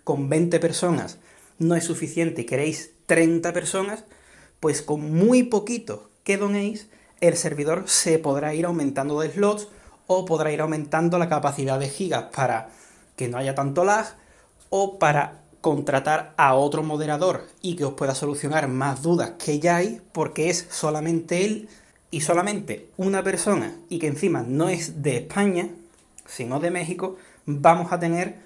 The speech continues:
los horarios diferentes. Entonces, si tenéis un problema en España por la mañana, Jai no os lo podrá solucionar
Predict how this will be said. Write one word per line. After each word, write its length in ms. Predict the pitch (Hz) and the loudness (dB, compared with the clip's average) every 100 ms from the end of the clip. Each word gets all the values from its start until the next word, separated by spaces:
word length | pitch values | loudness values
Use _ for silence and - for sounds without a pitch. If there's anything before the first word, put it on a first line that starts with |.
| _ - | _ -10
los 180 | 147 139 | -8 -6
horarios 400 | 143 143 170 170 | -6 -4 -4 -4
diferentes. 600 | 135 139 180 120 - - | -4 -2 0 -2 -6 -12
Entonces, 340 | 135 156 - 127 | -6 -4 -4 -4
si 120 | 135 | -2
tenéis 260 | 135 151 | -2 -2
un 160 | 175 185 | 0 0
problema 360 | 180 170 175 175 | 4 4 4 2
en 120 | 170 | 0
España 380 | 175 202 135 107 | 0 0 -2 -2
por 160 | 165 180 | 0 2
la 120 | 190 | 0
mañana, 500 | 190 190 202 214 226 - _ _ - 151 131 | 0 -2 0 -2 -6 -20 _ _ -12 -6 2
Jai 260 | 170 160 | 4 4
no 180 | 139 143 | 4 4
os 100 | 160 | 4
lo 120 | 180 | 4
podrá 360 | 175 175 156 - | 6 4 2 0
solucionar 640 | - 131 160 175 165 196 | -4 0 -2 0 -2 -4